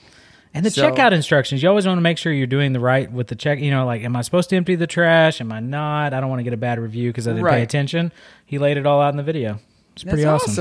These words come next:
Speaker 2: awesome.
Speaker 1: Yeah.
Speaker 2: I think every business should do that. You got
Speaker 1: Ooh.
Speaker 2: something like that, make a video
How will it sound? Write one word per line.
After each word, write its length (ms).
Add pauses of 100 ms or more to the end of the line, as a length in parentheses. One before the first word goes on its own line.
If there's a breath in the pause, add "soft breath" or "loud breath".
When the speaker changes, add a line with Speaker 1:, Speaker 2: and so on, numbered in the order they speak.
Speaker 2:
awesome. 100 (220 loud breath)
Speaker 1:
Yeah. 180
Speaker 2:
I 40
think 180
every 300
business 380
should 200
do 160
that. 300 (360)
You 200
got 160
Speaker 1:
Ooh. 20
Speaker 2:
something 240
like 200
that, 240
make 240
a 40
video 580